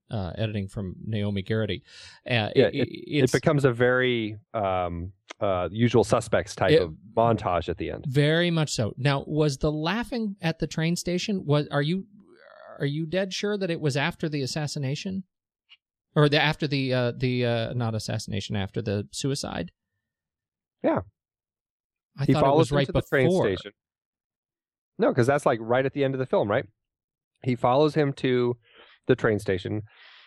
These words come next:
Speaker 2: has his giggles as he realizes what happened.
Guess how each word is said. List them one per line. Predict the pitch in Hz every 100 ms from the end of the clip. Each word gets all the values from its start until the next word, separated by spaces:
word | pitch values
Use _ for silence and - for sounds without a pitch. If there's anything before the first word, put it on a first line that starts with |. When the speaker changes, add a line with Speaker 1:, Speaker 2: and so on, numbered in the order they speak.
| _ _
Speaker 2:
has | 120 127 127
his | 135 120
giggles | 113 95 90 107 - _ _ _ _ _ _ -
as | 120 110
he |
realizes | 110 120 120 110 110 98
what | 104 101 -
happened. | - 127 120 85 87 -